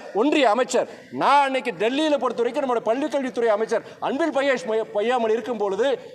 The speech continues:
அவர் கிட்டத்தட்ட பிச்சை ஏந்துற மாதிரி தாங்க. நம்மளுடைய, நம்முடைய பள்ளிக்கல்வித்துறை அதிகாரிகளோட அமைச்சர் வந்து கேட்கிறார். அவர் அமைச்சர் சொல்றாரு, "நீங்க ஏன் புதிய கல்விக் கொள்கையை நீங்க ஏன் நீங்க இது பண்ணிக்க மாட்டேங்கிறீங்க,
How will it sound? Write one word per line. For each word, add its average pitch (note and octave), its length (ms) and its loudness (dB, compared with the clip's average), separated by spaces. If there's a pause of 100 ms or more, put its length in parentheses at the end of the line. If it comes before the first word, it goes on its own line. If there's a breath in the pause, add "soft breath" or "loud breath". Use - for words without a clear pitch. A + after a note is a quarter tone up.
(140 loud breath)
அவர் A3 260 0
கிட்டத்தட்ட D4+ 420 0 (100)
பிச்சை E4 280 0
ஏந்துற C#4+ 280 4
மாதிரி A#3+ 240 0
தாங்க. F#3 220 2 (420)
நம்மளுடைய, A3 460 2
நம்முடைய G#3+ 320 2 (380 loud breath)
பள்ளிக்கல்வித்துறை A#3+ 640 0
அதிகாரிகளோட A#3+ 580 2
அமைச்சர் A#3+ 340 0
வந்து A#3+ 120 -4
கேட்கிறார். A3 480 0 (320)
அவர் B3 240 2
அமைச்சர் D4+ 460 2 (200)
சொல்றாரு, B3 400 2 (380)
"நீங்க B3 260 0
ஏன் D4 300 4 (160)
புதிய C4+ 240 -4
கல்விக் B3 300 -2
கொள்கையை A#3 240 0
நீங்க G#3 200 0 (100)
ஏன் C4 100 2
நீங்க A3+ 240 0
இது G#3+ 80 -4
பண்ணிக்க G#3 260 -4
மாட்டேங்கிறீங்க, F#3+ 560 -2